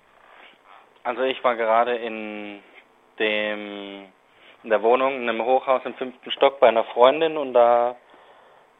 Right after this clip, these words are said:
geschah das Erdbeben ja so um drei Uhr nachts, drei Uhr dreißig Uhr nachts. Ähm,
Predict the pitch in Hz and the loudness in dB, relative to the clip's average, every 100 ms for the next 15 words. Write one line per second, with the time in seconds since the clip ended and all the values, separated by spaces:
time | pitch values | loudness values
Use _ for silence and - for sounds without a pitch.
0 | - 127 131 117 107 123 - 131 120 113 | -12 0 4 4 2 -2 2 2 2 2
1 | 131 113 110 117 127 120 139 165 - - | 0 0 8 10 10 6 4 0 -2 4
2 | 127 120 127 127 127 127 120 123 - 143 | 4 6 4 4 0 -6 -6 -10 -16 -16
3 | 127 135 165 - _ - - _ - 127 | -4 0 0 -2 _ -20 -20 _ 0 2
4 | 120 120 120 120 117 113 | 2 0 -6 -8 -10 -12